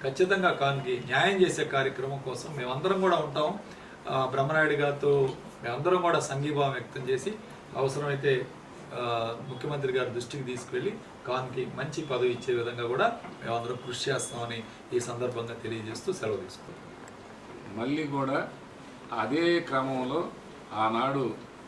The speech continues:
Speaker 2: నాకు, ఆ, దగ్గరగా నా మీద రాళ్ళు పడుతుంటే దాన్ని అడ్డుకొని, ఆ, నాకు అండగా నిలబడ్డాడనే ఒక నెపంతో తెలుగుదేశం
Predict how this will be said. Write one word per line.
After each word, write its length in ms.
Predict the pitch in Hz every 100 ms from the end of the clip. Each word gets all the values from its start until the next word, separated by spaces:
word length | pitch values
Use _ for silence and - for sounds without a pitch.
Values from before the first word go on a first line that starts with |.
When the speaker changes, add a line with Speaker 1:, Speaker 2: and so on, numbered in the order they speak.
| -
Speaker 2:
నాకు, 480 | 101 110 - 110 95 - - - - - - - - -
ఆ, 60 | 110 107 107 107 107 -
దగ్గరగా 460 | 117 120 139 139 135
నా 200 | 117 117
మీద 280 | 113 127 131
రాళ్ళు 320 | 110 113 127
పడుతుంటే 640 | 120 - 110 101 107 98 - - -
దాన్ని 460 | 107 104 101 98 95 -
అడ్డుకొని, 580 | 107 117 127 120 117 117 - - - - - - -
ఆ, 80 | 110 110 107 107 107 101 101 101
నాకు 400 | 104 107 - 110
అండగా 400 | 107 117 123 123
నిలబడ్డాడనే 1000 | 113 107 107 104 104 101 101 98 98 98 - - 90
ఒక 140 | 92
నెపంతో 640 | 104 - - 117 110 - 139 - - - - - - - - - - - - - - - - - - -
తెలుగుదేశం 680 | 110 120 120 113 - 104